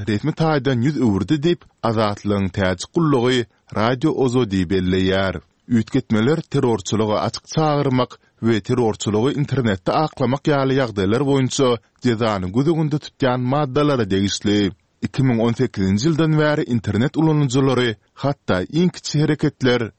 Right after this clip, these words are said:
şol sanda like goýmak ýa-da paýlaşmak ýaly işler üçin hem jogapkärçiligi çekilip, on, on beş ýyl aralygynda türme jezasyna hökm edilip bilinýärdi. Täjikistanyň baş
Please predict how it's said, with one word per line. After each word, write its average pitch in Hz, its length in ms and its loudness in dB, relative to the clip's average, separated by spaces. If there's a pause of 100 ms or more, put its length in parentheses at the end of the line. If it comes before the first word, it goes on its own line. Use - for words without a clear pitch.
şol 147 300 0
sanda 113 380 0
like 101 440 0
goýmak 120 380 0 (300)
ýa-da 113 280 2 (100)
paýlaşmak 110 580 -2
ýaly 156 180 2 (100)
işler 143 240 -2
üçin 156 280 0
hem 127 240 0 (260)
jogapkärçiligi 123 880 0
çekilip, 139 440 -2 (300)
on, 123 420 0
on 107 280 2
beş 151 240 -2
ýyl 165 100 2 (120)
aralygynda 131 680 0 (200)
türme 113 320 0
jezasyna 143 580 0
hökm 151 220 0
edilip 101 320 -2
bilinýärdi. 101 880 0 (300)
Täjikistanyň 131 760 0
baş 175 120 -2